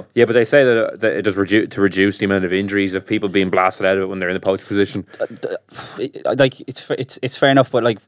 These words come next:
Speaker 2: personally, I think there's an absolute art in, in the jackal. I mean, I think when you look at the likes of Peter O'Mahony, Tadhg Beirne, Dan Levy, like,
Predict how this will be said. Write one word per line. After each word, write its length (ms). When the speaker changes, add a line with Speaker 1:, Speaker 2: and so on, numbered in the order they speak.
Speaker 2:
personally, 760
I 100
think 200
there's 160
an 80
absolute 300
art 340
in, 300
in 180
the 80
jackal. 480
I 80
mean, 240
I 80
think 260
when 180
you 100
look 160
at 80
the 60
likes 200
of 80
Peter 200
O'Mahony, 340
Tadhg 240
Beirne, 380
Dan 220
Levy, 320
like, 260